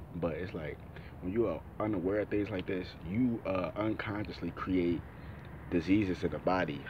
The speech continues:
A disease is dis-ease. Your body is not at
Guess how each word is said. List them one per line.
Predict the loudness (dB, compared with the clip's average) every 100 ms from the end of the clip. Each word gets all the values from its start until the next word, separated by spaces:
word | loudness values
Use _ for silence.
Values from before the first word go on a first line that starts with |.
| -8
A | -4
disease | 0 0 2 2 2 2
is | -2 -2 -6 2
dis-ease. | 2 2 -2 0 0 0 -2 -8 -10 -6
Your | -4
body | -2 0 0
is | -2
not | -2 -4 -6
at | -8